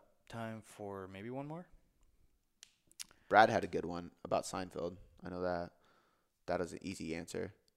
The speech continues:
Speaker 2: Sober bodybuilder. It's at the bottom, I think.
Speaker 1: Do you need a post-workout meal by Krista Berry?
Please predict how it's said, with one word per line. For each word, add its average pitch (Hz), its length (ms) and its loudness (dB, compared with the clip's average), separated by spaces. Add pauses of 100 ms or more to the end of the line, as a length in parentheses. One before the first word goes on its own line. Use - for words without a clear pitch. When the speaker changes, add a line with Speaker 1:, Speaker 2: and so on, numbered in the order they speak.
(320)
Speaker 2:
Sober 92 320 0
bodybuilder. 95 560 2
It's - 80 -18
at - 80 -10
the - 60 -16
bottom, 76 280 -6
I 78 60 -12
think. - 240 -14 (4000)
Speaker 1:
Do 117 100 -8
you 117 140 -2
need 117 400 -4 (140)
a 110 260 0
post-workout 117 760 -2
meal 95 240 -6
by 90 180 -4
Krista 110 400 -6
Berry? 101 400 -6